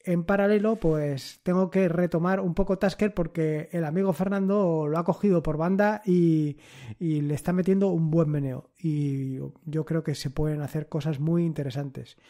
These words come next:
Cosas, pero que muy interesantes. Una de las cosas que quiero hacer y que ya comenté con él era el tema de actualizar lo que es el aspecto gráfico. Pero bueno, tampoco te quiero dar muchos detalles porque primero quiero centrarme,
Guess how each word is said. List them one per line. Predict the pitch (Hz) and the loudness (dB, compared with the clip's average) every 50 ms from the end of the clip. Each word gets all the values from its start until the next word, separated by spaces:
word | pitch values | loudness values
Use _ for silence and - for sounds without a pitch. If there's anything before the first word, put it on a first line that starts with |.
| - - - - - - - _ _ _ | -20 -20 -20 -20 -20 -20 -20 _ _ _
Cosas, | - - 185 175 - 208 185 | -2 0 0 0 0 -2 -4
pero | - - 175 160 151 | -2 -2 -2 -2 0
que | 151 | 0
muy | 151 160 175 | 0 0 0
interesantes. | 175 160 160 131 - 139 135 127 - 120 - - - | 0 -2 -2 -4 -4 -6 -8 -8 -12 -14 -12 -6 0
Una | 196 208 220 | 4 6 6
de | 214 | 6
las | 202 185 | 4 2
cosas | 196 208 185 196 | 0 0 -2 -2
que | - 202 | 0 0
quiero | 175 190 185 175 | 0 0 0 0
hacer | 165 - 220 208 | 0 0 0 2
y | 196 180 | 2 0
que | 147 - 156 | 0 0 0
ya | 160 165 | 0 0
comenté | 165 170 170 170 165 185 170 | 0 0 -2 0 0 -2 0
con | - 180 180 | 0 2 2
él | 190 190 185 180 | 2 2 2 2
era | 170 160 165 | 2 0 0
el | 160 | -2
tema | - 175 165 175 180 | -2 -2 -2 0 0
de | 180 175 | 0 0
actualizar | 170 156 - - 165 147 143 139 - - 160 156 165 180 170 | 0 -2 -2 -2 -2 -2 -2 -2 -4 -4 -2 -2 -2 -2 -2
lo | 170 160 151 147 147 | -2 -2 -2 -2 -4
que | - 151 151 156 165 | -4 -2 0 0 0
es | 175 160 165 | 0 -2 -4
el | 190 170 151 | -4 -4 -4
aspecto | 143 - - 165 - - 156 | -6 -4 -6 -6 -4 -4 -4
gráfico. | 143 143 139 - 139 131 - - _ _ _ _ - - - - - - _ _ _ - - - | -4 -4 -6 -6 -8 -12 -14 -16 _ _ _ _ -20 -20 -20 -20 -20 -20 _ _ _ -10 -2 2
Pero | 180 180 180 | 4 4 6
bueno, | 196 185 151 127 117 - - - - - - | 4 4 2 -2 -8 -12 -20 -20 -20 -20 -12
tampoco | - 165 165 147 190 196 208 | -8 -6 -2 0 0 2 2
te | 190 190 | 2 2
quiero | 185 208 202 | 4 4 4
dar | 202 202 196 | 6 4 4
muchos | 196 190 - 190 190 | 2 0 -2 -2 -2
detalles | 196 185 208 202 208 202 | -2 0 0 2 2 2
porque | - - 180 156 165 | 0 0 -2 -2 -2
primero | 147 139 151 156 165 180 190 170 | -4 -4 -2 -2 0 0 0 0
quiero | - 185 180 170 | 0 0 0 0
centrarme, | - 175 175 165 190 185 185 185 180 180 180 180 180 | 0 -2 -2 -2 0 0 0 0 0 -2 -2 -4 -6